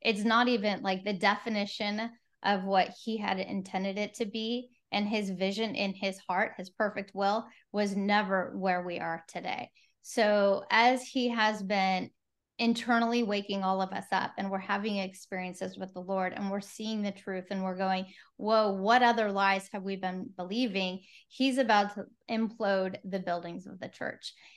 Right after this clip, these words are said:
And, um, we haven't, uh, we haven't even come into what he has for us. Like, it hasn't even began.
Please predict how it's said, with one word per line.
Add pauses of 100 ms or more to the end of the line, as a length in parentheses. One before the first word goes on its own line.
(120)
And,
um, (760)
we
haven't, (320)
uh,
we
haven't
even (120)
come
into (380)
what
he
has
for
us. (240)
Like, (380)
it
hasn't
even
began.